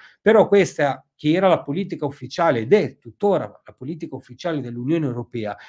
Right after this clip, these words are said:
è una politica a tutto a vantaggio delle O N G, perché se tu stabilisci come Uni-, Unione Europea che devi ridistribuire chi viene salvato,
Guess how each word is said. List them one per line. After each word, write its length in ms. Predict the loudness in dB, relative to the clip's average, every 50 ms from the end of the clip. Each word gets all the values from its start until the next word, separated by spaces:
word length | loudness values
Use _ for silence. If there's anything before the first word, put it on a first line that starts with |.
| -18 -6
è 60 | 0 2
una 200 | 2 2 0 0
politica 520 | 0 0 2 2 0 -2 -4 -4 -4 -6
a 80 | -6 -4
tutto 320 | -6 -6 -4 -2 -2 -2
a 40 | -2
vantaggio 640 | -2 -2 -4 -2 0 2 2 2 2 0 -2 -6 -6
delle 460 | -4 -6 -6 -6 -6 -6 -8 -10 -10 _
O 120 | -6 -6
N 200 | -6 -6 -8 -8 -10 -10
G, 300 | -10 -10 -10 -8 -8 -8 -10 -14 -20 -20 _ _
perché 240 | -8 -6 -4 -4
se 220 | -4 -2 -2 -4 -2
tu 140 | 0 -2 0
stabilisci 960 | 2 2 2 2 2 0 2 2 2 2 2 0 -4 -6 -6 -6 -6 -8 -4
come 260 | _ 6 8 8 8
Uni-, 220 | 6 4 4 2 2
Unione 420 | 2 2 2 2 4 4 4 4
Europea 460 | 2 0 0 -2 0 0 0 2 0
che 120 | -2 -4 -6
devi 300 | -2 -2 0 2 2 0
ridistribuire 840 | 0 -2 -4 -6 -8 -10 -12 -12 -10 -6 -2 0 0 0 0 -2 -6
chi 240 | -4 -2 -2 0
viene 280 | 2 2 2 2 2 -2
salvato, 800 | -4 -6 -8 -10 -8 -8 -6 -6 -6 -8 -10 _ -10 -10 -10 -10